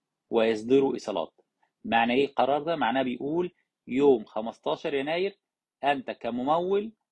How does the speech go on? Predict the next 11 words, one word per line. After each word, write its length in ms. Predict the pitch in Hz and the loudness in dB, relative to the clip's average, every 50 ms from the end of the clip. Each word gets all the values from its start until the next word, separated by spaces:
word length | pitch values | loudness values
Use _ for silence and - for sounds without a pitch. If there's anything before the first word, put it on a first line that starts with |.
| _ _ | _ _
لازم 380 | - 110 127 127 123 120 117 110 | -6 -2 -2 -2 -2 -2 -6 -10
تتسجل، 500 | - 113 104 _ - - 143 127 107 - _ - | -12 -14 -18 _ -8 -4 -4 -4 -4 -8 _ -10
ملزم 600 | 113 120 139 151 151 135 - - 147 165 190 196 160 | -4 -2 0 0 0 -2 -2 -4 -6 -6 -6 -8 -10
واسمك 500 | 120 117 120 127 - - 123 107 - - | -6 -6 -4 -4 -6 -6 -10 -10 -8 -8
موجود 280 | 110 107 107 123 139 | -8 -4 -2 -2 -2
في 80 | - - | -2 -4
القرار، 480 | 123 - - 120 127 147 160 180 190 - _ _ _ _ _ _ - | -8 -4 -2 -2 0 0 -2 -2 -4 -6 _ _ _ _ _ _ -12
لازم 320 | - 113 117 120 117 117 104 | -6 -4 -4 -4 -4 -6 -10
تتسجل 560 | - 104 - _ - 117 104 98 98 92 87 | -12 -14 -14 _ -4 -4 -4 -2 -2 0 2
على 220 | 92 101 107 101 | 2 2 0 -2
منظومة 580 | 98 98 101 107 104 101 131 135 120 107 98 | -4 -6 -8 -10 -6 -2 0 0 0 0 -2